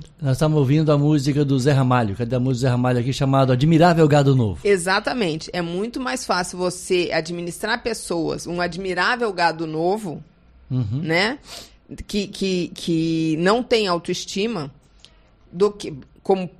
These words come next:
Speaker 2: uma, na, na, na, numa mentalidade política, do que você tratar com pessoas que têm autoestima, porque aí se tornam pessoas que têm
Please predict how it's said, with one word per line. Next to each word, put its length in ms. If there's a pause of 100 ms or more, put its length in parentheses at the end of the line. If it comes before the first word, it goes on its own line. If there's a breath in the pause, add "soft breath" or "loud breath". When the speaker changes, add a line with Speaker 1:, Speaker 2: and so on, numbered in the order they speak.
(160)
Speaker 2:
uma, 240
na, 180
na, 280
na, 200
numa 160
mentalidade 540
política, 480
do 100
que 160
você 320
tratar 400
com 100
pessoas 380
que 100
têm 180
autoestima, 480
porque 200
aí 180
se 160
tornam 320
pessoas 420
que 120
têm 260